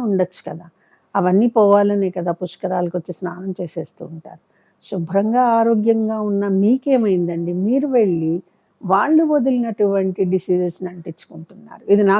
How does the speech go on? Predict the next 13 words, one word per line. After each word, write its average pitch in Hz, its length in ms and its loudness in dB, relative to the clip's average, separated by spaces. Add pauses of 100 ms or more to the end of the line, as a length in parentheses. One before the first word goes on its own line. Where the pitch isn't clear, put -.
క్వశ్చన్ 233 380 -2
అండి. 139 160 -8 (800)
నేను 226 440 4 (540)
పుష్కరాలు 247 920 0 (140)
అనే 220 180 -2 (160)
వెనక 220 320 0 (220)
ఉన్న, 214 240 -2 (1300)
ఆ, - 20 -2 (1200)
సామాజిక 269 800 -2 (240)
బాధ్యత 214 480 2 (180)
అని 202 160 2 (100)
నేను 185 200 2 (180)
అనను 214 380 0